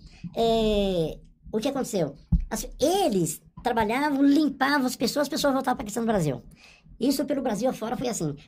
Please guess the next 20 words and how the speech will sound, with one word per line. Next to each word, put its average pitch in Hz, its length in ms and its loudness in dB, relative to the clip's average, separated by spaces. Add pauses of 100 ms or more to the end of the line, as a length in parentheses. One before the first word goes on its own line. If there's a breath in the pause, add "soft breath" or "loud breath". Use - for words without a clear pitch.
Por 220 120 2
isso 247 140 -2
que 302 60 -2
voltou 262 300 -2
um - 20 -2
monte 247 140 0
de 233 80 -2
gente. - 240 -4 (720 loud breath)
Chegou 254 260 0
um 302 60 0
ponto 262 480 -2 (200)
que 302 100 4
nem 370 240 6
eles 349 160 2
aguentavam, 254 360 0
porque 202 100 -2
eles 277 80 0
trabalhavam, 311 320 0
trabalhavam, 285 360 0
trabalhavam, 285 480 -2